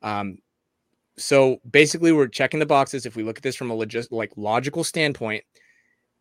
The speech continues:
we know there's no fracture. Check. We know that the average return to sport time for these that are typically less than three weeks. Check. We know that,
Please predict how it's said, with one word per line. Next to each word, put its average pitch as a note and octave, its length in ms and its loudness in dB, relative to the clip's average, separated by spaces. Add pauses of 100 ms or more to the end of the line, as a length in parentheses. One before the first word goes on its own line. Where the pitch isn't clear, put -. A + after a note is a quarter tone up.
(140)
we B2 120 -2
know C3 160 6
there's D#3 160 4
no D#3 100 4
fracture. A2 480 -4 (240)
Check. - 400 -8 (400)
We A#2+ 140 -8
know C3 140 -2
that E3 120 0
the - 120 -2
average C#3 280 2
return C3+ 240 -8
to B2+ 60 -6
sport B2+ 320 -6
time C#3+ 360 -6
for - 160 -4
these A#2+ 280 -6
that A2+ 200 -2 (280)
are A2+ 320 0 (260)
typically C#3+ 720 -2 (220)
less A#2+ 340 -4
than C3 180 -8
three B2 240 -6
weeks. A2+ 460 -14 (100)
Check. - 360 -8 (340)
We C3+ 160 -6
know C3+ 400 2
that, C3+ 360 0